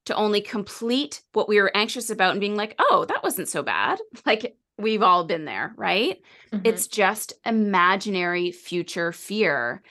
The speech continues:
Speaker 1: And if we understand that construct, we can use our imagination to also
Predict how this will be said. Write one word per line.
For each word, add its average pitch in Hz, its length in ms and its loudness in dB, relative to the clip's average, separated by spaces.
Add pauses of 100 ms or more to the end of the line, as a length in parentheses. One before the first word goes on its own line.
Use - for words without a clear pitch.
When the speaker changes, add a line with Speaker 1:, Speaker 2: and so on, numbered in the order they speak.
(320)
Speaker 1:
And 190 100 0
if 185 200 -2
we 196 320 -2
understand 185 640 0
that 170 180 2
construct, 180 880 -2
we 190 80 -6
can 196 200 -6
use 208 400 -2 (100)
our 170 240 6
imagination 165 960 -4
to 202 140 -6
also 180 580 -2